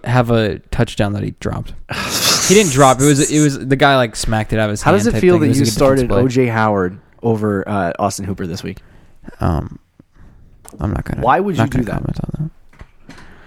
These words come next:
Speaker 1: Uh, you know why I did it?
Speaker 2: He's
Speaker 1: 'Cause
Speaker 2: like,
Speaker 1: I was
Speaker 2: he's
Speaker 1: like,
Speaker 2: like, "Let me, let me defend myself."
Speaker 1: If there was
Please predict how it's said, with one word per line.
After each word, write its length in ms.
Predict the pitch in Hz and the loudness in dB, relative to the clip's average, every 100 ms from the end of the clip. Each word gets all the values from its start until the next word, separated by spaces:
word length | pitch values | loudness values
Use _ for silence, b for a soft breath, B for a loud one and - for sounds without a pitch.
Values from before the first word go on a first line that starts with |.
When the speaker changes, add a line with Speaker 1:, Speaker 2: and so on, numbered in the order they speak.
| B B B - | B B B 0
Speaker 1:
Uh, 140 | 160 | 2
you 180 | 135 175 | 2 2
know 100 | 202 | 4
why 180 | 190 180 | 4 2
I 20 | |
did 160 | 180 175 | 2 0
it? 140 | - - - - - | -2 -10 -20 -16 -10
Speaker 2:
He's 120 | 285 | -2
Speaker 1:
'Cause 80 | 143 | 2
Speaker 2:
like, 100 | - | 4
Speaker 1:
I 40 | |
was 100 | 143 | 4
Speaker 2:
he's 80 | 165 | 2
Speaker 1:
like, 180 | 147 143 | 2 4
Speaker 2:
like, 0 | |
"Let 100 | 202 | 4
me, 160 | 269 165 | 4 0
let 120 | 202 | 0
me 100 | 208 | 0
defend 460 | 131 - 120 113 107 | -2 0 -2 -2 -4
myself." 520 | 92 85 69 69 - | -6 -6 -10 -12 0
Speaker 1:
If 180 | 151 160 | 0 4
there 120 | 170 | 4
was 220 | 160 156 | 4 2